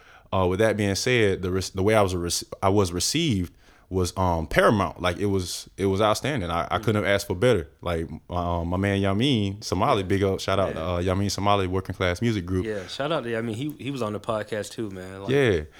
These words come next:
Speaker 1: like, uh,
Speaker 2: Like that.
Speaker 1: he, he called me after the show and was like, "Man, you had, like, one of the best shows, first shows anybody
Speaker 2: Yeah,
Speaker 1: could ask
Speaker 2: yeah,
Speaker 1: for."
Speaker 2: yeah. <laughs>
Speaker 1: You know what I mean? <laughs> Like, it just, it went really well, and I was very happy about it. But, um, yeah, getting out in front of the people is very important, and I intend to do a lot more of it.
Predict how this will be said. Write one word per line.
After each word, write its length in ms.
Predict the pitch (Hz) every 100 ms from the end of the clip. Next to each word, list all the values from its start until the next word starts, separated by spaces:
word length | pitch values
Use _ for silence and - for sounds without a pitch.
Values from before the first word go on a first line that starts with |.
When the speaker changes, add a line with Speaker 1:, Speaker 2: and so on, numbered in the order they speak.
| -
Speaker 1:
like, 200 | 104 101
uh, 240 | 117 107 104
Speaker 2:
Like 60 | 98
that. 180 | 107 - -
Speaker 1:
he, 160 | - -
he 180 | - 156
called 260 | 143 120
me 100 | 123
after 220 | 117 -
the 60 | 101
show 140 | - 170
and 80 |
was 80 | 117
like, 140 | 98 104
"Man, 300 | 139 104 117
you 120 | 131
had, 200 | 117 107
like, 280 | 104 98 - - _
one 140 | - 104
of 80 | 101
the 60 |
best 260 | 98 117 -
shows, 340 | 120 120 120 -
first 200 | 123 123
shows 360 | 135 131 123
anybody 360 | 120 139 147 147
Speaker 2:
Yeah, 0 | 147
Speaker 1:
could 60 |
ask 200 | 180 151 120
Speaker 2:
yeah, 20 |
Speaker 1:
for." 240 | 113 101 - 117 -
Speaker 2:
yeah. 140 | 190
<laughs> 60 | 117
Speaker 1:
You 40 | 135
know 60 |
what 160 | 151 156
I 40 | 127
mean? 160 | 156 107
<laughs> 60 |
Like, 200 | 143 120 - - -
it 100 | 113
just, 180 | 120 117
it 200 | 117 113
went 240 | 110 107
really 280 | 95 98 101
well, 200 | 101 110
and 100 | 90
I 100 | 87
was 80 | 85
very 220 | 87 92
happy 260 | 90 92 85
about 240 | 78 78
it. 80 | 73 -
But, 140 | 87
um, 220 | 90 87
yeah, 180 | 117 113
getting 300 | 87 117 151
out 80 | 143
in 80 | 127
front 240 | 131 117
of 60 | 104
the 40 |
people 300 | 120 117 92
is 140 | 90 85
very 240 | 98 107
important, 440 | 92 95 85 82 80
and 120 | 92
I 100 | 92
intend 280 | 90 95 87
to 60 |
do 140 | 82 82
a 40 |
lot 240 | 85 82 82
more 160 | 82
of 140 | 82
it. 100 | 76